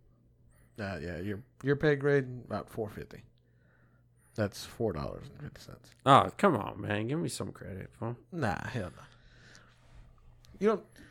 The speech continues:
Speaker 1: Well,
Speaker 2: 'Cause I
Speaker 1: like
Speaker 2: think that's what I, I had about in Charles. It was about four fifty, five hundred.
Speaker 1: Yeah. I mean, like, for me, like, Louisiana, since it's just, like,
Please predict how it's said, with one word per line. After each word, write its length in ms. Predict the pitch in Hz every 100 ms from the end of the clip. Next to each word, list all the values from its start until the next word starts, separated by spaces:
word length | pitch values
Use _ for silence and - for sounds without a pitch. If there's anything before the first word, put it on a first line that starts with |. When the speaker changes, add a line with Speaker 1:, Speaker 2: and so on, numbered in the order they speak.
| - -
Speaker 1:
Well, 100 | -
Speaker 2:
'Cause 40 | 185
I 40 |
Speaker 1:
like 80 | 165
Speaker 2:
think 140 | 185
that's 200 | 180 175
what 100 | 165
I, 240 | 143 139 - -
I 120 | 123
had 200 | 127 123
about 400 | 110 107 107 - - - - - - _ -
in 380 | 104 101 101 101 - - _ -
Charles. 420 | 107 113 117 - - - -
It 40 |
was 80 | 123
about 220 | 104 101
four 180 | - 101
fifty, 360 | - 104 - 113 _ _ _ _ - - - _ _
five 240 | - 104
hundred. 280 | 104 101 110 - - _ _ - - - _ _ _ _ _ _ _ _ _ _ _ -
Speaker 1:
Yeah. 220 | 120 127 135 _ _ - - - -
I 80 | 160
mean, 200 | 180 156
like, 200 | 151 -
for 140 | 143
me, 180 | 170 214
like, 180 | 170 131
Louisiana, 720 | 127 160 160 156 165 160 156 - -
since 240 | - 123
it's 100 | 117
just, 180 | 151 127
like, 180 | 131